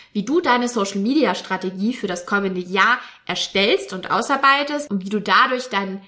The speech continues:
Angebot erfolgreich präsentieren kannst, um Kunden online über Social Media zu gewinnen. Und parallel dazu haben wir noch unser Weiterbildungsangebot, nämlich das Online-Programm Rising Star, authentisch vor der Kamera,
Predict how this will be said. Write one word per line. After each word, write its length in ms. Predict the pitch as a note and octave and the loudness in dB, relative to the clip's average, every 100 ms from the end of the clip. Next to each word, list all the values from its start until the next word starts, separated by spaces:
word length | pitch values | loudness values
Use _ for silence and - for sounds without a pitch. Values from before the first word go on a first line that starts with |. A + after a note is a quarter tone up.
| - | -2
Angebot 400 | C#4+ A3+ A#3+ - | 0 2 0 0
erfolgreich 560 | G3+ A3+ A3+ G3+ F#3+ | 0 0 0 -2 -6
präsentieren 560 | - F#3+ F#3 - C4+ C4+ | -4 -4 -4 0 2 2
kannst, 320 | C4 A3+ A3+ | 2 0 -2
um 120 | C#4+ | -4
Kunden 380 | - C4+ C4+ B3 | 0 2 2 0
online 400 | F#3 F#3+ F3 F3+ | 0 2 0 0
über 200 | G#3 C#4 | 0 0
Social 340 | C#4 F#3 - | 0 0 2
Media 400 | A3+ A#3 A#3 F3+ | 2 4 2 0
zu 140 | - - | -6 -12
gewinnen. 300 | - - - - - - | -12 -14 -16 -20 -20 -8
Und 340 | G#3+ G3+ G3+ - | -2 0 -2 -4
parallel 440 | G3 F3+ A#3 E4 | -2 2 2 2
dazu 400 | A3+ - A#3+ A#3+ | 2 -2 -4 0
haben 240 | G3+ G#3+ | 2 2
wir 160 | G#3+ G3+ | 2 2
noch 200 | F#3+ F#3+ | 0 -2
unser 360 | G3 F#3 F#3 F#3 - | -4 -2 -4 -2 0
Weiterbildungsangebot, 1120 | A3+ B3 G#3+ A#3 A3+ A3+ G3+ G#3 G#3 G#3 G3+ | 0 2 2 2 2 0 -2 -2 0 0 0
nämlich 300 | G3 F#3 F#3 | -4 -4 -4
das 220 | F3+ - | -6 -2
Online-Programm 760 | A3+ B3+ A#3+ A#3 A3 - G#3 G#3 - - - | 0 2 2 0 -4 0 0 0 -10 -14 0
Rising 440 | G#3 C#4+ D4 C#4 | 2 2 -2 -6
Star, 420 | C4+ A3+ A3+ A#3 - | -2 2 4 2 -2
authentisch 560 | F#3+ G#3 A#3 C4 A#3+ | -6 -2 -2 0 -4
vor 140 | - G#3 | -2 -2
der 100 | G3 | -2
Kamera, 560 | - G#3 A3+ A3 G3+ | 0 2 2 2 0